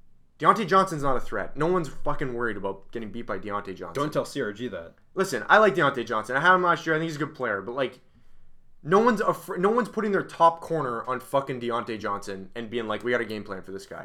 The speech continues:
Speaker 1: I don't know. I just don't like Juju, man. I just don't think he's that good.
Speaker 2: That's fair.
Speaker 1: I just don't.
Speaker 2: And I have nostalgia feels, and that's exactly why it maybe hurts a little to see him go there. Um, the wild card, we both agree on this. It's, it's Will Fuller.
Speaker 1: Yep.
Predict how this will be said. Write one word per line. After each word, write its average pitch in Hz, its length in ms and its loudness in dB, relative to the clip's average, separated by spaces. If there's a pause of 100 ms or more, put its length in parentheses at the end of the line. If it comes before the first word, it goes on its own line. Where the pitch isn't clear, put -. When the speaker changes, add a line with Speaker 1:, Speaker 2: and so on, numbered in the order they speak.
Speaker 1:
I 120 80 -2
don't 101 140 -4
know. 87 160 -14 (280)
I 151 120 2
just 170 160 -2
don't 196 100 6
like 180 160 4
Juju, 120 260 -8
man. 101 320 -10
I 127 120 0
just 147 180 -8
don't 165 180 -2
think 165 160 -4
he's 139 120 -10
that 120 180 0
good. 98 320 -6
Speaker 2:
That's 123 160 -4
fair. 135 260 0
Speaker 1:
I 131 40 2
just 135 160 -6
don't. 107 260 -4
Speaker 2:
And 147 140 0
I 156 80 4
have 147 240 0
nostalgia 135 480 0
feels, 92 440 -10
and 120 120 -6
that's 120 160 -6
exactly 117 360 -4
why 107 260 0
it - 80 -4
maybe 101 240 -10
hurts 104 260 -10
a - 40 -16
little 95 180 -10
to - 100 -16
see 98 160 -12
him 92 100 -12
go 98 180 -8
there. 82 260 -14 (360)
Um, 113 380 0
the 135 80 0
wild 139 340 4
card, 180 440 2
we 117 200 -4
both 143 240 0
agree 139 240 -2
on 131 160 -4
this. 139 360 -6 (520)
It's, 143 280 0 (140)
it's 131 160 -8
Will 113 200 -4
Fuller. 92 260 -8 (120)
Speaker 1:
Yep. 120 220 0